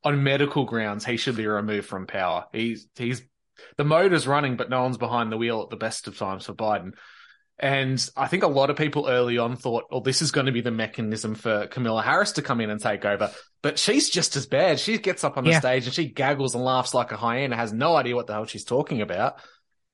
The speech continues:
Speaker 1: It's very possible there could be a, a, a way to bring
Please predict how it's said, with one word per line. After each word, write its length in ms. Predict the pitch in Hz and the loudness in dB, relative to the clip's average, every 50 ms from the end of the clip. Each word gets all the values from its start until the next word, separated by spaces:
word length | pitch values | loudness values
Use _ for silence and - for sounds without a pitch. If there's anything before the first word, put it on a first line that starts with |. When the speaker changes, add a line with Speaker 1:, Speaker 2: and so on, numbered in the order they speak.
| _ _ _ _ _ | _ _ _ _ _
Speaker 1:
It's 180 | 190 185 - 156 | -4 -4 -2 0
very 260 | 151 208 220 269 339 | 2 4 4 4 4
possible 540 | 320 - - 160 196 - - 311 294 214 165 | 4 4 4 4 4 4 2 2 4 4 4
there 100 | 156 147 | 4 2
could 220 | - - 151 - | 2 0 -2 0
be 140 | 139 127 127 | 2 0 0
a, 220 | - 120 117 110 - 143 | 0 -2 -4 -4 -4 -4
a, 140 | 131 135 139 135 | -6 -4 -2 -2
a 80 | 135 | 0
way 240 | 123 127 117 113 110 | 2 2 2 2 0
to 80 | 113 113 | -2 -4
bring 340 | - 117 110 107 104 - | -4 -4 -4 -4 -6 -8